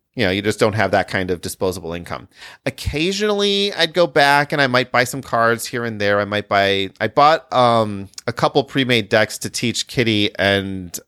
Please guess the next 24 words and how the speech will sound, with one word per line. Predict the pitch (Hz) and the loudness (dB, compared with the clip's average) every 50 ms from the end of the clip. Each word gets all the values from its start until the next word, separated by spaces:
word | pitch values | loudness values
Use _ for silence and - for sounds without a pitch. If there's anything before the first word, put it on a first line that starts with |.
| _ _ - | _ _ -4
um, | 98 95 92 90 87 85 82 82 | -2 -2 -2 -2 -4 -6 -8 -6
Josh | - 135 143 160 135 95 90 85 - - - - - _ _ _ - | 0 2 4 4 4 2 0 -2 -4 -6 -8 -10 -14 _ _ _ -4
Magic | 104 107 95 92 - 101 90 90 - | -2 0 0 0 0 0 -2 -2 -4
when | - 104 98 | -4 -4 -4
we | 101 101 | -2 0
did | 95 107 101 | 0 2 2
our | 95 90 | 2 2
trading | - 196 202 190 156 127 | 2 0 0 0 0 0
card | - 101 92 87 | 0 -2 -2 0
game | 95 87 80 80 78 80 87 - - - - - _ _ | -2 -2 -2 -2 -6 -8 -14 -18 -20 -20 -20 -20 _ _
episode. | 110 98 - - 92 - - 78 67 67 78 123 - _ _ _ _ _ _ _ | -2 -2 -2 -4 -6 -4 -4 -4 -4 -4 -8 -10 -14 _ _ _ _ _ _ _
And | 123 123 127 127 127 131 131 131 131 131 135 131 131 131 135 135 127 131 127 - _ _ _ _ | 0 2 2 4 4 4 4 6 6 6 6 4 2 2 0 -2 -4 -4 -8 -10 _ _ _ _
then | 117 117 139 156 165 156 151 | 0 2 2 2 2 0 -2
recently, | 180 233 262 - - 254 220 139 143 147 147 139 139 139 135 143 143 - _ _ _ _ _ _ _ _ | -2 -2 -2 -2 -2 -2 -2 -2 -2 -2 0 2 2 2 0 -2 -4 -8 _ _ _ _ _ _ _ _
I | 131 139 143 | 2 2 4
was | 143 143 127 123 | 4 2 2 4
listening | 131 147 147 - 170 175 170 165 160 151 | 2 2 2 2 -2 -2 -2 -2 -2 -4
to | - - - 143 139 135 135 127 | -6 -2 0 2 2 2 0 -2
some | - - - 147 131 127 127 127 123 120 120 120 117 110 | -4 -2 2 4 6 6 6 6 4 2 0 -2 -4 -4
best | 98 - 120 120 120 - - - - | 0 0 0 0 2 -2 -8 -2 2
of | 127 123 113 104 | 2 2 2 2
twenty | - - - 123 117 113 123 123 117 113 110 | -4 -10 -6 -6 -4 -2 -2 0 0 0 -2
twenty | - - - - 135 131 123 - - 117 107 107 101 92 | -4 -8 -2 0 0 0 0 -2 -2 -2 -2 -2 -4 -4
games, | 98 - 170 196 185 147 127 113 110 104 101 101 | -2 0 2 2 4 4 2 2 0 -2 -4 -8